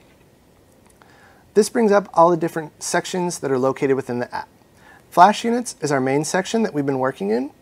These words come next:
Setups is where we just saved our setup. In the hub section, it shows the hub that's connected, its serial number, if there's a firmware update, the frequency it's on, and how many flash units are currently connected. You can also unpair this hub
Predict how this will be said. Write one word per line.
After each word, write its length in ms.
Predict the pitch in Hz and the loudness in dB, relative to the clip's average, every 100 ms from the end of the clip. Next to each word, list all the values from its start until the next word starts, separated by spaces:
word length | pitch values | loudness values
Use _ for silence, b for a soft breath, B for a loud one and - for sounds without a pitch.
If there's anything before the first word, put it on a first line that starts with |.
| _ b b b | _ b b b
Setups 580 | - 156 151 214 - - | -4 2 4 2 -4 -10
is 120 | 143 | -2
where 120 | 147 | 2
we 100 | 135 | 2
just 180 | 131 139 | 2 -2
saved 240 | - 131 123 | -2 -2 -2
our 100 | 117 | -4
setup. 380 | - 143 214 - _ _ b b b - | 0 0 0 -6 _ _ b b b -4
In 160 | 170 | 0
the 80 | 156 | 2
hub 200 | 156 156 | 4 2
section, 520 | - 175 - 226 254 - _ _ _ | 2 -4 -2 -4 -6 -12 _ _ _
it 160 | 147 139 | -6 -4
shows 460 | - 139 135 139 | 0 2 2 -2
the 120 | - 135 | -4 -2
hub 180 | 143 | -2
that's 160 | 160 151 | -4 -8
connected, 580 | - 147 151 196 180 - | -2 0 2 2 0 -2
its 180 | - 143 | -6 -4
serial 280 | - 180 185 | 0 2 2
number, 420 | 185 180 180 185 - | 2 2 0 -2 -8
if 160 | 190 190 | -8 -2
there's 200 | 196 180 | 0 -2
a 40 | |
firmware 440 | 175 170 165 165 156 | -2 0 2 4 4
update, 400 | 156 - 156 151 - | 0 0 -2 -2 -10
the 80 | |
frequency 480 | 135 180 180 180 - | -2 -2 0 -4 -6
it's 160 | 175 - | -8 -4
on, 300 | 170 170 165 - | 0 0 -2 -4
and 240 | 160 160 | -2 -2
how 160 | 156 151 | 0 0
many 120 | 143 | 0
flash 360 | 135 135 127 131 | 0 0 0 -2
units 200 | 131 131 | -10 -10
are 60 | |
currently 380 | 127 - 117 104 | -10 -10 -10 -12
connected. 500 | - - - - - - _ _ _ _ b b | -12 -12 -14 -18 -20 -20 _ _ _ _ b b
You 80 | 151 | -10
can 140 | 147 175 | -2 0
also 340 | 214 254 247 - | 2 0 -6 -4
unpair 380 | 156 156 151 | -4 -2 0
this 220 | 139 139 - | 0 -2 -2
hub 300 | 131 127 | -2 -2